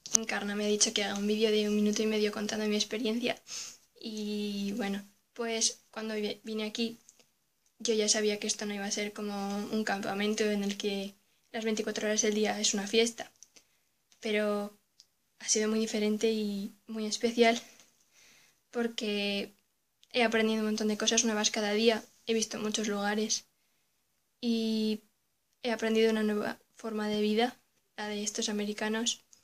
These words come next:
Y no sé, he conocido muchas personas y todo lo que es sus horarios, su comida, sus casas, lo que hacen ellos, sus actividades,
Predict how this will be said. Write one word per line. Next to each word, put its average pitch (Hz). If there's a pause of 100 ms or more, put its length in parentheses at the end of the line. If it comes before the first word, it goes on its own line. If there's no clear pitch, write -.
(640)
Y 233
no 226
sé, 233 (580)
he 226
conocido 220
muchas 220
personas 220 (960)
y 214 (180)
todo 208
lo 214
que 220
es -
sus -
horarios, 214
su -
comida, 214 (1040)
sus -
casas, 214 (1000)
lo 233
que 233
hacen 226
ellos, 226
sus -
actividades, 214